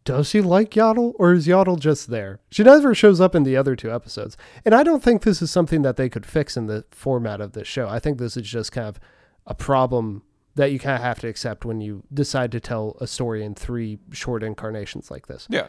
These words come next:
Speaker 1: I don't really think it's meaningful when he kills her. I don't feel sad that she's dead. I don't feel like it was a, like, a big step for him because she's just there. Like I said, I don't think you can fix it, but I do think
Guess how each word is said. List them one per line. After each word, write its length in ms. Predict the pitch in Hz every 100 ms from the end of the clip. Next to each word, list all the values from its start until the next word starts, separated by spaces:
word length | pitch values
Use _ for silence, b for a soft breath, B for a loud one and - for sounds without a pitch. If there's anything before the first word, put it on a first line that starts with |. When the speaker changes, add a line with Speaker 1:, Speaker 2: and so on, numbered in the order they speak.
| b -
Speaker 1:
I 80 | 180
don't 300 | 175 190 294
really 320 | 196 202 190
think 360 | 165 - 165 160
it's 220 | 156 139 139
meaningful 540 | 135 185 156 - 113
when 160 | 110 127
he 100 | 139
kills 280 | - 208 196
her. 180 | - -
I 120 | 127
don't 220 | 135 139 143
feel 260 | 143 131
sad 260 | 123 127 143
that 120 | 185
she's 240 | - 214 -
dead. 240 | 131 131 -
I 80 | 123
don't 200 | 135 135
feel 200 | 139 131
like 280 | 123 117 -
it 160 | 135 127
was 420 | 123 113 110 - -
a, 280 | 113 110 - _ _ -
like, 240 | 123 110
a 40 | 113
big 320 | - 131 135
step 300 | - 139 -
for 160 | 160
him 320 | 127 110 110 131
because 440 | 160 185 185 160 _
she's 300 | - - 175
just 480 | - - 180 - -
there. 500 | 131 - - 135 110 _ -
Like 200 | 170 175
I 80 | 165
said, 180 | 123
I 100 | 110
don't 180 | 143 170
think 200 | 190 175
you 80 | 185
can 140 | 170
fix 260 | - 131 -
it, 140 | 104 _ -
but 80 | 131
I 60 |
do 140 | 135 135
think 360 | 139 123 -